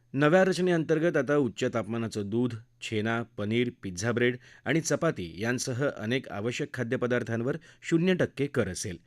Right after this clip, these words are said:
कृषी क्षेत्रालाही मोठा दिलासा देत ट्रॅक्टर, कापणीची यंत्रसामग्री, खतांसंबंधित यंत्रसामग्री अशा उपकरणांवरचा वस्तू आणि सेवा कर दर बारा टक्क्यांवरून पाच टक्के करण्यात आलाय.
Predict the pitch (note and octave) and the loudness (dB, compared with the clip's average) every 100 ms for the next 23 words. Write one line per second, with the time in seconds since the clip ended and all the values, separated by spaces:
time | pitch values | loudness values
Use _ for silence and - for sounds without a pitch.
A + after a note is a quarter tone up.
0 | _ - C3+ D3+ D3 C3+ A#2 A#2 A2+ G#2+ | _ 0 2 2 0 0 0 0 0 0
1 | A2+ G#2+ G#2 G#2 G2 G#2+ A2+ C3 C#3+ - | 0 -2 -2 -4 -2 -2 0 0 -2 -4
2 | - - B2+ C3+ - D#3 D#3+ - G#2+ A#2+ | -20 -2 2 4 4 2 2 -2 -2 -2
3 | A#2+ B2+ A2 A2 A#2+ A#2 A#2+ A#2 B2+ - | -2 0 0 0 -2 -2 0 0 -2 -6
4 | - _ D3 D3 G3 F3+ C#3+ C3 C3 C#3 | -20 _ -4 0 0 0 0 2 0 0
5 | B2+ G#2+ A#2 A2+ G#2+ A2+ A#2+ C3+ - G2 | 0 0 -2 -2 -2 0 0 -2 -4 -2
6 | A#2+ G#2 G#2+ - A2+ A2 A2+ G#2+ G2 C3 | -2 -2 -4 -4 -2 -2 -4 -6 -4 -6
7 | D#3+ - - A#2 C3+ - G3+ F3+ F3 - | -6 -12 -6 0 0 0 0 2 0 0
8 | A#2+ B2 A#2+ A2+ G#2 C3+ G#2+ A#2 - - | 2 0 0 -2 2 2 2 -2 -16 -4
9 | A2+ C3+ F3 E3 - C#3+ B2+ A#2 D#3 E3 | 2 4 4 0 -4 -2 0 0 -2 -2
10 | B2+ C#3+ A2+ - C3 C3 A2+ G2 G2 F#2 | -4 -4 -8 -6 -4 0 0 -2 -6 -8